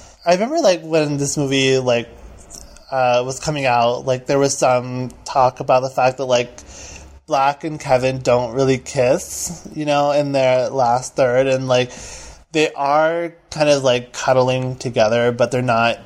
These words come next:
you know, in bed naked together, or, like, there's no, like, you know, that's,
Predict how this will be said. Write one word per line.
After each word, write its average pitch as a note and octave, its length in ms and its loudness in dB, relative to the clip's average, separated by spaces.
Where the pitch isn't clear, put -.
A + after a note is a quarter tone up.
you C3+ 120 -6
know, A#2 400 0
in C#3 240 -2
bed A#2+ 280 2
naked A#2+ 420 -2
together, B2+ 480 2
or, D#3 60 0
like, D#3 160 0
there's E3 220 0
no, E3 180 0
like, D3+ 220 0
you D#3+ 60 -4
know, D#3+ 120 0
that's, - 560 -4